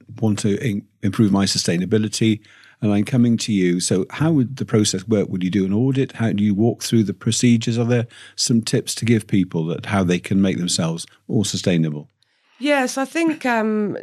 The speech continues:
Speaker 2: it is starting at the very beginning, looking at what you do, what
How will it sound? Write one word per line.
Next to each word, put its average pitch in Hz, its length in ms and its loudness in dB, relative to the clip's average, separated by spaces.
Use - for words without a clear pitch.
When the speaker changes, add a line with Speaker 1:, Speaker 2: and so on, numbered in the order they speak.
Speaker 2:
it 170 280 0
is 208 220 0
starting 190 460 -2
at 127 60 -6
the 147 60 -6
very 175 180 2
beginning, 170 400 0
looking 165 240 -2
at 117 80 -4
what 156 200 0
you 151 120 -2
do, 165 460 0
what 143 260 -2